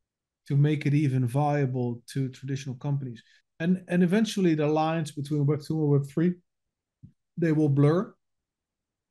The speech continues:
right? Eventually everything will just – um, mesh together. But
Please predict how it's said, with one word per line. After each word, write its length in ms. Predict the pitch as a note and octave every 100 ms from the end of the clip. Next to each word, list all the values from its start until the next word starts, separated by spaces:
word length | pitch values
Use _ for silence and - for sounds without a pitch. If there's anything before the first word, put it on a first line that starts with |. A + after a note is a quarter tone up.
| _ -
right? 220 | C#3+ D#3+
Eventually 460 | B2 C#3 C#3 C#3+ C3+
everything 420 | C3+ C3+ C3 B2+
will 100 | B2+
just – 400 | A#2+ B2+ B2 - _ _ _ _ _ _ _
um, 440 | C3 B2 B2+ B2+ C#3 - _ _ _ -
mesh 480 | B2+ D3 D#3 C#3+ -
together. 640 | C#3 D3+ D#3+ F#3+ A3 - _ _ _ - C3+ _ C3 B2+ - _ _
But 380 | D3+ D3 C#3+ -